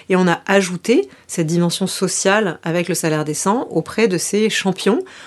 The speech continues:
en se basant aussi sur la théorie du changement, puisqu'on a sélectionné des fournisseurs pour commencer, donc ils sont champions, mais dans différentes catégories d'achat, euh, de, de, de zones géographiques,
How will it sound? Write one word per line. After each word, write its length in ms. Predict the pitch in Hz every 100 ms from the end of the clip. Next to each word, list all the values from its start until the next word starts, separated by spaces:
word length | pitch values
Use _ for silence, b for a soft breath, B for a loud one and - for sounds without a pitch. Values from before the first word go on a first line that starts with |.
| B
en 80 | 180
se 120 | -
basant 380 | 180 185 180 208
aussi 300 | 196 180 254
sur 120 | 247
la 120 | 185
théorie 260 | 170 180 180
du 120 | 170
changement, 460 | - 202 196 220 208 B B -
puisqu'on 280 | 170 175
a 80 | 170
sélectionné 520 | 165 180 170 185 208
des 80 | 180
fournisseurs 480 | - 170 156 - 269
pour 180 | - -
commencer, 520 | 160 156 151 220 320 B B B
donc 180 | 156 -
ils 40 |
sont 100 | -
champions, 360 | 156 160 - 262
mais 100 | 247
dans 120 | 165
différentes 400 | 156 180 165 156
catégories 600 | - 170 170 156 165 302 - -
d'achat, 440 | 143 139 208 381 B B B B
euh, 160 | 147 143
de, 240 | 151 160
de, 360 | 165 156 151 147
de 120 | 147
zones 260 | 143 180 180
géographiques, 640 | 156 143 147 233 339